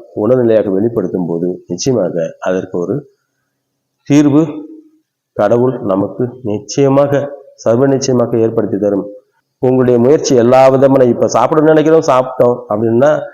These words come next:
அந்த சாப்பிட நினைச்சு சாப்பிடுற ஒரு நிலை இருந்தா தான் சாப்பிட முடியும். அந்த நிகழ்வை கூட நாம் கடவுள் தான் நமக்கு நிறைவேற்றி தருதுன்ற உணர்நிலையை நம்ம புரிஞ்சுக்கணும். அப்ப கடவுளை நீங்க எப்ப புரிஞ்சுக்கிறீங்களோ,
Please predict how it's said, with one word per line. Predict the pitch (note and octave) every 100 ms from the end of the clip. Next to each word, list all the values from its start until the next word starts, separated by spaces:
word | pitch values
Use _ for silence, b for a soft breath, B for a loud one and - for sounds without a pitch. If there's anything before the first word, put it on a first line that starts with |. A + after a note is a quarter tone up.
| B
அந்த | - G2+
சாப்பிட | G2 G#2+ A#2+ C#3+
நினைச்சு | D3 D3 D3
சாப்பிடுற | C#3 A#2+ B2 - C#3+ D3 C#3
ஒரு | A#2+ B2+ A#2 -
நிலை | G#2+ C3 B2
இருந்தா | A#2+ D3 D3+
தான் | E3 F3
சாப்பிட | - A#2+ A#2
முடியும். | G#2 G2 F#2 G2 -
அந்த | F2+ A#2 D3 E3+
நிகழ்வை | E3 D#3 F#3 F3+
கூட | D3+ C#3+ D3+
நாம் | C3+ A#2+ B2 - b b b
கடவுள் | A2 A2+ C#3 C3
தான் | C#3 B2+
நமக்கு | A#2 A2+
நிறைவேற்றி | A2 B2+ A#2+ G2+
தருதுன்ற | - A2 B2 A2+ G#2
உணர்நிலையை | G2+ B2+ A#2+ A2+ B2+
நம்ம | G#2+ F#2
புரிஞ்சுக்கணும். | G2+ G2 F2+ F#2+
அப்ப | F#2 B2 C3+ E3+
கடவுளை | - A#2 F3 E3+
நீங்க | D3+ C3
எப்ப | A#2+ D3+
புரிஞ்சுக்கிறீங்களோ, | A#2 C#3 D3 A2 G2+ F#2 F#2+